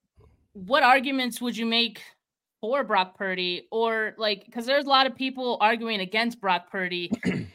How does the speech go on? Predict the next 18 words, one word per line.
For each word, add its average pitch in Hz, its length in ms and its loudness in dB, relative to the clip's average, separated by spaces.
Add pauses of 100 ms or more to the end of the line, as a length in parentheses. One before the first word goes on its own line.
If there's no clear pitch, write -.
(400)
the 185 160 -2
M 190 100 -6
V 180 140 -6
P, 170 520 -6
and 196 80 -2
I 208 100 2
feel 247 240 -2
like 214 220 2
I'm, 180 320 -4
I'm 185 160 -8
finding 285 220 2
myself 233 420 -4
arguing 196 500 -4
with 185 160 -8
those 170 240 -6
the 151 100 -12
most 226 420 -2
because 180 720 -2